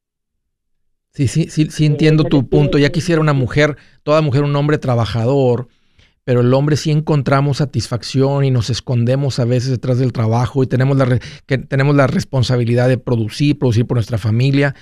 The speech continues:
Speaker 1: Lo has hecho muy bien. Entre los, se han administrado muy bien, han juntado un dineral como muy poquitos juntan. Entonces ella se está quejando que ahora que, o sea, te-,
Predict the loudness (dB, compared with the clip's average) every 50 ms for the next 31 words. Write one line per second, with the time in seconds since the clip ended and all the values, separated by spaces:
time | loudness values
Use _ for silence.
0 | -20 _ _ _ -2 2 4 4 4 4 0 -2 -2 -2 -2 0 0 0 2 2
1 | 2 2 0 0 0 -2 -4 -6 _ _ _ _ _ _ _ -4 -4 -2 0 0
2 | 0 0 0 0 2 2 2 2 2 0 0 0 0 0 2 2 2 2 2 2
3 | 2 2 2 2 0 0 2 0 2 2 2 2 2 2 2 2 2 2 0 0
4 | 0 0 0 2 2 4 4 4 4 4 4 2 0 -2 -8 -6 -2 -2 -4 -2
5 | -2 -6 -6 -6 -12 -6 -2 0 0 0 -2 -4 -4 -4 -4 -4 -6 _ _ _
6 | _ _ _ _ _ _ _ _ -6 -2 0 2 2 2 4 4 4 4 2 0
7 | -2 -2 -4 -2 -2 -4 -2 0 0 2 2 2 0 0 0 0 2 2 2 2
8 | 0 -2 -2 -2 -4 -2 0 2 2 2 0 -2